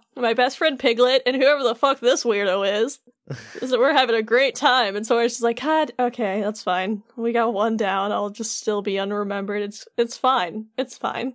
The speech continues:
Speaker 2: This
Speaker 1: I'm not
Speaker 2: isn't,
Speaker 1: bothered."
Speaker 2: this isn't literally, like,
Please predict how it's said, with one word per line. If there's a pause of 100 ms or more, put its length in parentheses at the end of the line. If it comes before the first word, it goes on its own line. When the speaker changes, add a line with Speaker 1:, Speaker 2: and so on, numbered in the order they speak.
(120)
Speaker 2:
This
Speaker 1:
I'm
not
Speaker 2:
isn't,
Speaker 1:
bothered."
Speaker 2:
this
isn't
literally,
like,